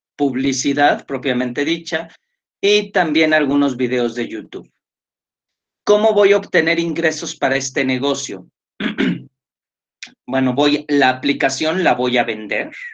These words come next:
No va a ser una aplicación gratuita, entonces la voy a vender. Voy,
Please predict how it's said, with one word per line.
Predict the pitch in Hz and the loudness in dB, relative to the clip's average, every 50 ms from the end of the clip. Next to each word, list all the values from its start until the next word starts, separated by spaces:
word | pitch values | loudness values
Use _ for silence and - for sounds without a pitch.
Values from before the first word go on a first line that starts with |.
| - _ _ _ _ _ _ _ _ _ | -20 _ _ _ _ _ _ _ _ _
No | - 131 135 135 131 127 | -4 -2 -2 0 0 0
va | 123 123 | 0 0
a | |
ser | 123 - 131 113 | -2 -2 -6 -4
una | 117 117 113 | -4 -4 -6
aplicación | 110 - 113 104 - 113 107 - 113 104 | -6 -6 -10 -10 -10 -10 -10 -10 -10 -8
gratuita, | 101 107 107 - - 151 151 151 - | -6 -6 -6 -4 -2 -2 -2 0 -2
entonces | - - 135 120 120 123 117 117 | -4 -2 -4 -4 -6 -6 -6 -4
la | 113 | -2
voy | 107 110 107 | -2 0 -2
a | 104 107 | -2 0
vender. | 131 156 180 180 185 185 226 240 - - _ _ _ _ _ _ _ - _ _ _ _ _ _ _ _ _ _ - | -2 0 2 2 2 2 2 0 -6 -16 _ _ _ _ _ _ _ -20 _ _ _ _ _ _ _ _ _ _ -6
Voy, | 127 151 175 180 - | 0 2 4 4 4